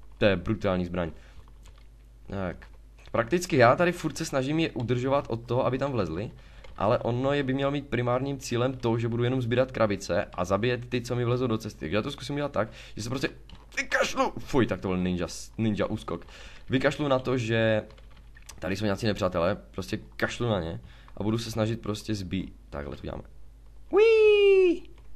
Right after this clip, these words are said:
No tak to se minulo účinku až neuvěřitelným způsobem. Tak, umři víc.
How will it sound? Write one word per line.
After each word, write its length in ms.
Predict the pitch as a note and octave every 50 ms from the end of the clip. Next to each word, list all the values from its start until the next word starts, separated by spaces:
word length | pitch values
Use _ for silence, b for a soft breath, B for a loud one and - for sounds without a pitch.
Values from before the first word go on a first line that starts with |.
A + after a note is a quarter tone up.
| - - - - -
No 120 | A2 A2
tak 160 | G#2 G#2 -
to 100 | - A2
se 140 | A2 - G2+
minulo 260 | G#2 G2+ G2+ G2+ G2
účinku 380 | D#2 G#2 - G2 F#2 F2+ - D2+
až 100 | G2 G2
neuvěřitelným 480 | G2+ F#2+ F#2 F#2+ F2 F2 G2+ F#2 F#2
způsobem. 400 | F#2 - F#2+ - F#2+ A2+ C3+ D#3 - b b b b b b b b b b b b - - - - - - - - - - - - - - - - - - - - -
Tak, 420 | - F2 D#2+ F#2 G#2 G#2 A2 A2 G#2+ - - - -
umři 440 | A2 C3+ D3 C#3 - C3+ D#3 D#3+ D3+
víc. 680 | D3 E3 E3+ F3 F3 F3 F3 E3+ E3 B2+ - -